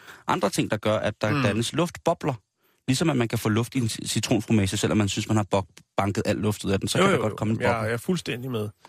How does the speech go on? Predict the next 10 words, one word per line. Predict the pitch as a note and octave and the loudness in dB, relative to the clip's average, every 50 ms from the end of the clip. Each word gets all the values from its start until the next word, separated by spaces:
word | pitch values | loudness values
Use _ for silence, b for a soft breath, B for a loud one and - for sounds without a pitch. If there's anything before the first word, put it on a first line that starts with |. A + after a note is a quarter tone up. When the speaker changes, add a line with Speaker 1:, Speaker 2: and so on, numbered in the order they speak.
| b b b b b b b b b b | b b b b b b b b b b
Speaker 2:
Nå, | - C#3+ C#3 - - - | 2 2 2 0 -4 -8
Simon, | - - - D3 C#3 C3+ C3 - - - | -6 0 0 2 2 2 0 -2 -6 -6
men, | - D#3 C#3+ C#3+ C#3+ C#3+ C#3+ | -2 0 0 0 0 0 0
øh, | C#3 C3+ C3 B2 B2 A#2+ A#2 A2 G#2 - - - _ _ _ _ _ _ _ _ _ _ _ _ _ _ _ _ _ _ _ _ _ _ _ _ _ _ _ _ _ _ _ _ _ _ _ _ _ _ _ _ - | 0 0 0 0 0 -2 -2 -4 -6 -8 -12 -14 _ _ _ _ _ _ _ _ _ _ _ _ _ _ _ _ _ _ _ _ _ _ _ _ _ _ _ _ _ _ _ _ _ _ _ _ _ _ _ _ -2
det | - F3+ D3 C3 | 0 0 2 2
er | C#3+ E3+ | 0 -2
simpelthen | E3+ - - G3+ F#3+ B2+ E3 D#3+ E3 E3 B2+ - - - - | -2 -2 -2 -2 -2 -2 -2 0 0 -2 -2 -6 -10 -6 -2
den, | - D3+ C#3+ C#3 C3+ | 0 0 0 0 0
øh, | C3 B2+ B2 A#2+ A#2 A#2 A2 - - - - | 0 -2 -2 -2 -4 -4 -6 -6 -8 -8 -6
moderne | - D3+ D3 C#3+ - D3 B2 G#2+ A2+ C#3+ E3 F3 | -2 -2 -2 2 0 0 0 0 -2 -2 -2 -2